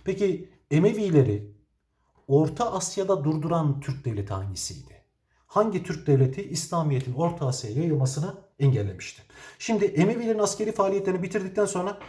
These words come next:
yavaş yavaş Emevilerde teşkilatlanma kısmına geçelim. Saltanatı söyledik zaten.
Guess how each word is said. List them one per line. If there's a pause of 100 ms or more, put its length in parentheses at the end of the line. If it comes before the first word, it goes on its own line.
(160)
yavaş
yavaş
Emevilerde
teşkilatlanma
kısmına
geçelim.
Saltanatı
söyledik
zaten.